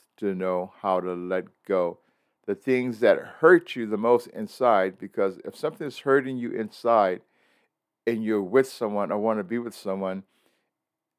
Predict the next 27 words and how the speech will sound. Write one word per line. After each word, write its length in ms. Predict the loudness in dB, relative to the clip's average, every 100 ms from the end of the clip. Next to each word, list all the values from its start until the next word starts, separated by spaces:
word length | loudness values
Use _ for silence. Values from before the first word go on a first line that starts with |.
| _ _ _ _ _ _ _ _
you 100 | 0
don't 180 | 0 0
know 160 | 0
if 120 | 0 0
they 140 | -2
can 140 | -2 -2
help 260 | -2 0
you 100 | -2
or 60 | 0
not. 320 | 0 0 -2 _ _ _ _ _ _ -6
Sometimes 800 | -6 -6 -2 0 0 -4 -4
that 320 | 2 2 2 _
person 480 | -2 -2 -6 -6
that 300 | -4 -6 -8
you're 220 | -8 -6 -6
trying 500 | -6 -2 -2 -4 -8
to 120 | -20 _
basically 560 | -2 -2 -8 -6 -6 -8 _ _ _ _ _ _ _ _ _ _
not 400 | -2 0 0 -4
be 180 | -4 -4
with 360 | 2 2 2 -2 _ _ _ _ _ 0
or 200 | 2 2
be 280 | 0 -4 -4
with 360 | 0 2 2 0 _ _ _ _ _ _
can 160 | -4 -2
help 300 | 0 -2 -4
you 180 | -8